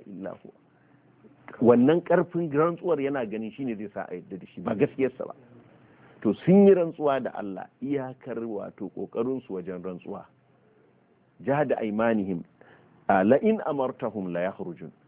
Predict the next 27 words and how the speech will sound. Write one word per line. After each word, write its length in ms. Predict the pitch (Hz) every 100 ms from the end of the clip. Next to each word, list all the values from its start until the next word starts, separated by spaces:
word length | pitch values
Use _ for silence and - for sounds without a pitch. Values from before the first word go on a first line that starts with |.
| -
Wallahi 680 | 104 92 92 107 117 101 -
idan 280 | 92 101 104
ka 120 | -
umarce 540 | - 85 - - 104 95
su 60 | -
su 140 | -
fita 220 | - -
jihadi, 520 | 90 87 107 120 110 101 _ -
la 120 | 87 92
yakhrujunna, 560 | - 82 73 87 82 85
lallai 320 | 104 104 104 98
su 100 | 98
kuma 200 | - 98
za 140 | 92 92
su 120 | -
fita. 160 | - - - - - - - - - - - -
Allah 220 | 104 98
ya 60 | 95
ce 160 | -
ma 100 | 90 90
annabinsa 460 | 87 107 104 - -
sallallahu 480 | 98 92 90 95 92
alaihi 220 | 92 92 90
wasallam, 400 | - 92 90 82 -
"Qul 220 | 110 107
la 140 | 104
tuqsimu," 500 | 92 95 - - 82